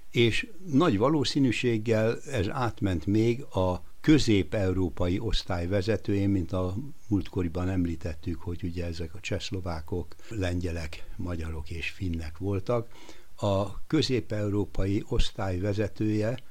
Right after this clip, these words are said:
akkoriban maga is magyar volt, tehát a Tarján értette ezeket a kommentárokat,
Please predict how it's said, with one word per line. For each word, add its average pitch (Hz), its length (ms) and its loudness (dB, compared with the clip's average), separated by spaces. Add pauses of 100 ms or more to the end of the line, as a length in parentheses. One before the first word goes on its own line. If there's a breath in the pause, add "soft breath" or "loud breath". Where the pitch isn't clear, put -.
(480 soft breath)
akkoriban 110 560 -2
maga 98 280 0
is 80 120 -4
magyar 87 460 0
volt, 92 280 -2
tehát 90 400 -4
a 85 380 -4 (280)
Tarján 95 640 -2 (380)
értette 90 760 -4 (440 soft breath)
ezeket 90 320 0
a 82 100 -4
kommentárokat, 104 1040 -2